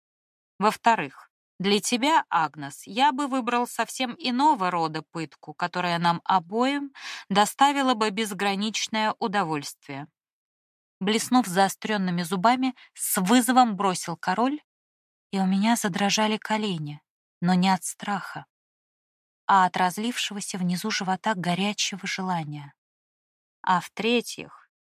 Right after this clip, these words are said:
Габриэль просил передать тебе его похвалу. Он сказал, что в экстравагантном падении к мужским ногам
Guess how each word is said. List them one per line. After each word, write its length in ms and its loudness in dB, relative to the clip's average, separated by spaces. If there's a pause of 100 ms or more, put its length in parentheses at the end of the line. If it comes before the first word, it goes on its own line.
(140)
Габриэль 540 2
просил 460 -10
передать 480 -6
тебе 300 -4
его 180 -2
похвалу. 640 -2 (920)
Он 180 2
сказал, 400 4
что 320 2
в 80 -2
экстравагантном 1040 -2
падении 560 0
к 120 -14
мужским 540 -4
ногам 460 2